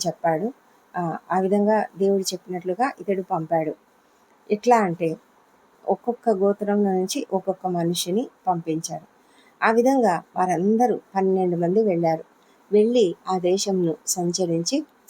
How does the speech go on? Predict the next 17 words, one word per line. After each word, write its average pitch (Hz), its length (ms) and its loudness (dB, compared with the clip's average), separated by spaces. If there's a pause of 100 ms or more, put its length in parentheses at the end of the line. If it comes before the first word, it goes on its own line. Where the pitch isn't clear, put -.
చూశారు. 160 380 0 (580)
చూసి 233 480 2 (240)
వాళ్ళు 180 380 2 (260)
తిరిగి 196 280 4
వచ్చారు. 156 440 0 (540)
తిరిగి 262 320 4
వచ్చేటప్పుడు 185 720 2 (140)
వాళ్ళు 190 200 4
ఎలా 196 280 4
వచ్చారో 190 400 0
తెలుసా? 165 420 -2 (600)
వాళ్ళు 175 420 4 (580)
గెల, 190 440 4 (800)
ద్రాక్ష 175 420 2 (160)
చెట్టు 170 280 -2 (220)
కొమ్మను 190 460 4
కోసి 202 640 2